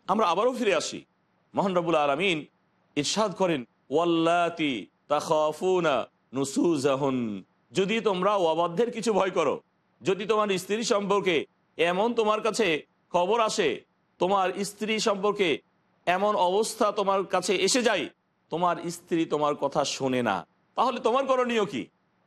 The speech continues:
আমার করণীয়, সমাজে যেগুলো হচ্ছে যে তাকে সেখানে জুলম বা অন্যায় করা, প্রহার করা, এমন প্রহার যেটি মানুষ পশুকেও করে না, না,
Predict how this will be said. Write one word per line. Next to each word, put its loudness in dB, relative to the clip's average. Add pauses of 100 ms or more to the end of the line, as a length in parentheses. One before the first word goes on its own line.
(320)
আমার 0
করণীয়, 2 (200)
সমাজে 0
যেগুলো 2
হচ্ছে 0 (280)
যে -2
তাকে 0 (460)
সেখানে 0 (340)
জুলম 0
বা 2
অন্যায় 0
করা, 0 (160)
প্রহার 0
করা, 0 (340)
এমন 0
প্রহার 0 (360)
যেটি 0 (380)
মানুষ -2
পশুকেও 0
করে 0
না, -4 (360)
না, -6